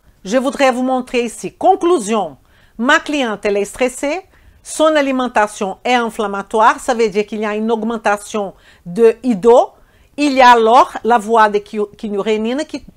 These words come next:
qui doit, à ce moment-là, être en train de prendre sa place. Elle est en surpoids et son intestin est plein du glu et du, et, et du lait. Donc, c'est la totale. Et ici,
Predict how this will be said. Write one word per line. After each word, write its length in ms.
qui 120
doit, 420
à 80
ce 120
moment-là, 560
être 220
en 80
train 140
de 100
prendre 320
sa 140
place. 500
Elle 280
est 80
en 80
surpoids 640
et 100
son 260
intestin 440
est 100
plein 200
du 100
glu 240
et 80
du, 120
et, 340
et 40
du 140
lait. 240
Donc, 200
c'est 100
la 120
totale. 420
Et 220
ici, 360